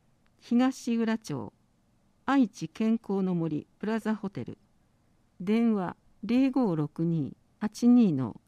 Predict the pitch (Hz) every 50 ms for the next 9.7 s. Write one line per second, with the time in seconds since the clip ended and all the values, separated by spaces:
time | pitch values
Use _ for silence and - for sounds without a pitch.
0 | _ _ - 180 226 240 240 240 240 247 220 156 127 131 - - - 156 151 143
1 | - _ - - - - - _ _ _ _ _ _ _ _ _ _ _ _ _
2 | _ _ _ _ _ _ _ _ _ _ _ _ _ - 180 196 220 247 254 262
3 | 285 254 - - 156 143 127 110 - - _ _ _ _ _ _ _ - 208 220
4 | 226 - - 202 202 - - 156 156 139 127 127 - - _ _ _ _ _ _
5 | _ _ _ _ _ _ _ _ _ - 240 269 262 254 - 135 131 - 131 135
6 | - - 190 185 180 - 170 151 160 156 143 143 - - _ _ _ _ _ _
7 | _ _ _ _ _ _ _ _ _ - 170 190 202 202 196 185 165 165 156 -
8 | - _ _ _ _ _ _ _ _ _ _ - 185 226 240 254 262 269 269 233
9 | 175 151 143 143 - - - 160 165 151 131 120 -